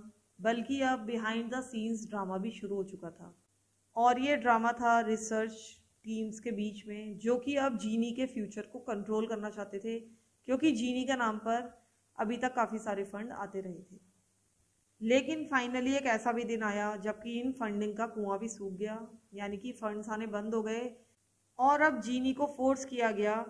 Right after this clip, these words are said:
कि वो कैलिफोर्निया के फोस्टर केयर सिस्टम में जाकर रहे। जब जीनी को फर्स्ट फॉस्टर होम में भेजा गया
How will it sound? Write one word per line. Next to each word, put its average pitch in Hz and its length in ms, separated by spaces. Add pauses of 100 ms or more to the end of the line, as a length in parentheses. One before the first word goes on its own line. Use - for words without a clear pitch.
(320)
कि 262 100
वो 262 220
कैलिफोर्निया 226 760
के 240 240
फोस्टर 247 640
केयर 226 260
सिस्टम 196 440
में 247 140
जाकर 196 340
रहे। 190 200 (840)
जब 285 360
जीनी 240 340
को 254 160 (120)
फर्स्ट 247 400
फॉस्टर 226 380
होम 233 140
में 233 140
भेजा 208 280
गया 196 360